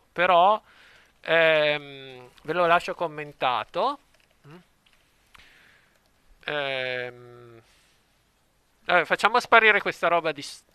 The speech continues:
beh no, teniamola lì, va, non si sa mai se dopo dobbiamo andarla a rileggere. Quindi io ve lo lascio commentato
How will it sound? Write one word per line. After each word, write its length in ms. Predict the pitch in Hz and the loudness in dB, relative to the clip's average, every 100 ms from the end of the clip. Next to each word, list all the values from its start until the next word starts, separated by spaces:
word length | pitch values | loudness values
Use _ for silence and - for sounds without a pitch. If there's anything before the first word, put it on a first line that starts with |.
| _ | _
beh 180 | 151 139 | -8 -8
no, 200 | 131 - | -8 -10
teniamola 460 | 156 151 175 170 113 | -12 -10 -10 -10 -12
lì, 140 | 110 | -14
va, 140 | 123 127 | -16 -18
non 80 | |
si 140 | 123 135 | -18 -18
sa 160 | - | -18
mai 200 | 131 135 | -12 -12
se 220 | 139 127 117 | -12 -14 -12
dopo 460 | 127 - 127 - _ - | -14 -10 -12 -12 _ -20
dobbiamo 360 | 123 120 123 | -16 -14 -16
andarla 280 | 123 123 127 | -12 -10 -10
a 40 | |
rileggere. 520 | 123 117 110 110 120 135 - - - - - | -12 -14 -16 -18 -20 _ -20 -20 -20 -20 -12
Quindi 180 | 180 | -6
io 100 | 214 | -2
ve 100 | 226 | -2
lo 100 | 170 | -2
lascio 260 | 170 208 247 | 0 -2 -4
commentato 1080 | 247 208 175 160 160 139 139 - 196 240 | -6 -8 -10 -8 -4 -2 -4 -4 -4 -4